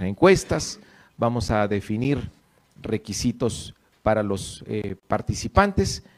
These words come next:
en un ma-, marco de pluralidad,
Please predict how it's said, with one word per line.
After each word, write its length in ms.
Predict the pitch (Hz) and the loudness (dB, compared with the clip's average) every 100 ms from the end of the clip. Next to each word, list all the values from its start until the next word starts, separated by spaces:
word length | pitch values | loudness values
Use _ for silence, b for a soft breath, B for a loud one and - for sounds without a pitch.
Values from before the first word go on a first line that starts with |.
| b | b
en 140 | - 117 | -14 -10
un 100 | 123 | -6
ma-, 200 | 120 113 | -6 -8
marco 540 | 117 117 117 - 110 107 b b b | -4 -2 -2 -2 -4 -6 b b b
de 160 | - 101 | -6 -6
pluralidad, 640 | - 110 107 110 160 220 | -4 -2 0 2 2 2